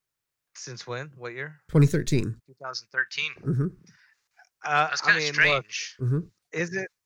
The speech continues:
Speaker 1: do we not tie this? What was the drug that you think people would, I don't know, I gotta argue that.
Speaker 2: Okay.
Speaker 1: Because the drug, the drug that rap would go with and hip hop would go with through the nineties and,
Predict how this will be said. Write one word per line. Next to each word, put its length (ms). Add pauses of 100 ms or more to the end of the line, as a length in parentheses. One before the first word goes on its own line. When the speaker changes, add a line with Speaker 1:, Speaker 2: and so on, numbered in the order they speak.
(140)
Speaker 1:
do 180
we 120
not 340
tie 360
this? 280
What 160
was 220
the 120
drug 380
that 120
you 180
think 360
people 500
would, 200 (420)
I 100
don't 100
know, 80
I 140
gotta 140
argue 280
that. 200 (240)
Speaker 2:
Okay. 160
Speaker 1:
Because 200
the 120
drug, 440 (180)
the 140
drug 500
that 140
rap 420
would 300
go 160
with 340
and 120
hip 240
hop 200
would 140
go 160
with 260
through 140
the 120
nineties 640
and, 200